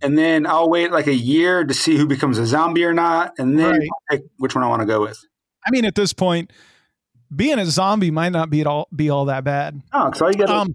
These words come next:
Speaker 1: is eat brain to stay alive.
Speaker 2: Two things real quick. One,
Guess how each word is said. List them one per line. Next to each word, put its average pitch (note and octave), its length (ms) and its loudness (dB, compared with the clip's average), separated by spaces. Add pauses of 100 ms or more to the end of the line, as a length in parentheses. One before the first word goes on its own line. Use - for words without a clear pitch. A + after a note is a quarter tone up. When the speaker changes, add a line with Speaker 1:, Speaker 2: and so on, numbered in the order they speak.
(100)
Speaker 1:
is - 60 -4
eat F3+ 160 -4
brain F#3+ 240 0
to D#3 60 2
stay F3 180 0
alive. G3 480 0 (560)
Speaker 2:
Two D#4 640 0 (280)
things G#3 520 0
real G3 240 2
quick. E3 460 -2
One, F#3+ 520 -2